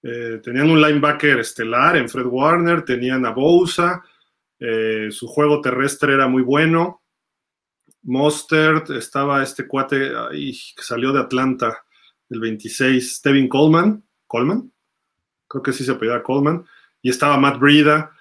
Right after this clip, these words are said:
eh, George Kittle, que digo, no, no le quito méritos a Gesicki, pero Kittle es un, eh, ala cerrada top, y Gesicki iba para allá.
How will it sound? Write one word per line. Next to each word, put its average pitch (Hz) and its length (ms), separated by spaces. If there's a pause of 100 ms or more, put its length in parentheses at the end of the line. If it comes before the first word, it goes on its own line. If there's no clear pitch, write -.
(240)
eh, 120 160
George 139 320
Kittle, 156 460
que 120 340
digo, 131 280
no, 135 260
no 147 140
le 156 100
quito 156 180
méritos 147 360
a 123 80
Gesicki, 147 380
pero 120 260
Kittle 139 360
es 131 140
un, 135 180
eh, 104 160
ala 131 200
cerrada 127 580
top, - 220 (280)
y 110 560 (840)
Gesicki 131 400
iba 123 160
para 104 160
allá. 120 320